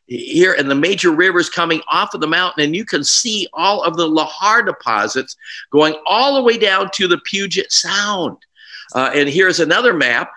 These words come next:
the one going down in Enumclaw, and Orting, uh, uh, Enumclaw, that whole flat town down there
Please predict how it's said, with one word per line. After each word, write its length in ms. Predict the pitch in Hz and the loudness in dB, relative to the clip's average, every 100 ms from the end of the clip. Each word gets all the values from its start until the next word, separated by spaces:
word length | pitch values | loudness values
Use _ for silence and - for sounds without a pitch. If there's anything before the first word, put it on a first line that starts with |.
| _ | _
the 80 | 131 | 0
one 300 | 139 175 170 | 2 2 2
going 240 | 165 160 | 2 2
down 240 | 156 165 165 | 2 2 2
in 140 | 151 | 0
Enumclaw, 920 | - 156 147 160 254 - 117 80 90 - - _ _ - | 0 2 4 2 2 -2 -2 -2 -4 -10 -20 _ _ -2
and 200 | 131 131 | -2 0
Orting, 540 | 175 240 269 165 127 165 - | 4 4 6 2 0 -6 0
uh, 60 | |
uh, 280 | 135 139 139 | 2 4 2
Enumclaw, 800 | 135 139 131 156 247 127 127 123 - - _ _ _ - | 2 2 2 4 2 2 0 0 -6 -16 _ _ _ -6
that 140 | 123 - | -4 -2
whole 240 | 165 240 | 0 0
flat 320 | 240 208 196 - | 2 2 2 0
town 340 | 190 226 220 | 0 2 2
down 240 | 147 120 123 | 0 0 0
there 260 | 120 139 | 0 0